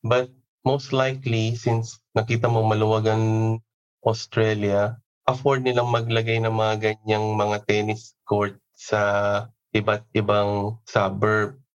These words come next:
It's an all-around sport na kailangan mong tumakbo, kailangan meron kang parang dexterity, meron kang skill. And usually when I play tennis, uh,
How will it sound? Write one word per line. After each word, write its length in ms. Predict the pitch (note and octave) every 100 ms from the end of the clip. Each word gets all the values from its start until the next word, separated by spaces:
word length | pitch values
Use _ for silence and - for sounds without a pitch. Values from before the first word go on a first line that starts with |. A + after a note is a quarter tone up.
| _
It's 160 | C3+ C3
an 160 | C#3+ C#3
all-around 640 | C3+ C3 B2+ B2 B2 B2
sport 320 | - A2+ A2+
na 400 | A#2 A2 A2 G#2+
kailangan 320 | - G#2+ G#2
mong 140 | G#2+ G#2
tumakbo, 800 | G#2 G#2 - A2 C3 D3+ D#3 C#3 -
kailangan 400 | G#2+ G#2+ A2 A#2
meron 400 | A2 G#2+ G#2+ G#2+
kang 480 | A2 G#2+ G#2+ G#2 - _
parang 320 | - G#2+ G#2
dexterity, 1200 | G2+ G#2+ - - A2+ A2 A2+ - A#2 A2+ A#2 A#2
meron 320 | A#2 G#2 G#2 G#2
kang 400 | G#2+ G#2 G#2 - _
skill. 720 | - - - A#2+ A#2+ A#2 A#2+ - _ _ -
And 360 | D3 C#3+ C#3+ - _
usually 400 | C3+ C3+ C3+ C#3
when 160 | B2 B2
I 160 | A#2+ A#2
play 240 | B2 B2
tennis, 360 | A#2+ A#2 A#2+ A#2 - _ -
uh, 240 | A2 A2